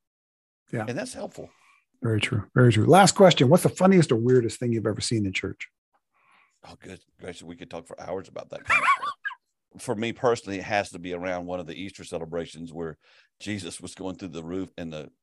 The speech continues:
Speaker 2: the pulley stopped. And so Jesus, as he is ascended to heaven, he gets hung halfway up, and, and we're just, we just take the hazer and just try to cover him up so we can go pull him up manually. But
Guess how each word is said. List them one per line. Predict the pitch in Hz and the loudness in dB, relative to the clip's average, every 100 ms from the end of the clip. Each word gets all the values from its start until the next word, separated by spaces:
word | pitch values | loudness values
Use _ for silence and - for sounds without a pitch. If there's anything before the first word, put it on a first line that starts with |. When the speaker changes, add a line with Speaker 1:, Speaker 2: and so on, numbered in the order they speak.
| - | -20
Speaker 2:
the | 87 | -16
pulley | 107 92 | -12 -10
stopped. | 76 - - - | -12 -12 -14 -14
And | 143 - | -20 -18
so | 82 | -16
Jesus, | - 78 80 73 | -14 -14 -16 -16
as | 73 | -18
he | 76 87 | -14 -16
is | 73 | -14
ascended | 76 - 85 80 73 | -16 -14 -14 -12 -12
to | |
heaven, | 78 85 87 - - | -10 -10 -12 -16 -18
he | - 92 | -12 -12
gets | 90 - | -12 -10
hung | 95 85 80 67 | -10 -10 -12 -10
halfway | 92 - 71 85 | -10 -10 -8 -6
up, | 87 82 | -6 -10
and, | 80 _ _ | -20 _ _
and | 107 98 | -14 -10
we're | 95 | -10
just, | 92 - _ - | -12 -14 _ -14
we | 104 | -12
just | 95 - | -8 -10
take | 95 | -10
the | 95 | -8
hazer | 98 87 90 | -8 -8 -12
and | |
just | 85 - | -12 -8
try | 104 | -6
to | 78 80 - _ _ - | -6 -10 -18 _ _ -12
cover | - 127 104 | 0 0 0
him | 101 | 0
up | 110 - | 0 -2
so | 98 | -10
we | 101 | -12
can | 95 85 | -14 -8
go | 120 | -8
pull | 92 113 | -6 -4
him | 104 | -4
up | - | -6
manually. | 95 104 87 | -10 -10 -12
But | 85 | -14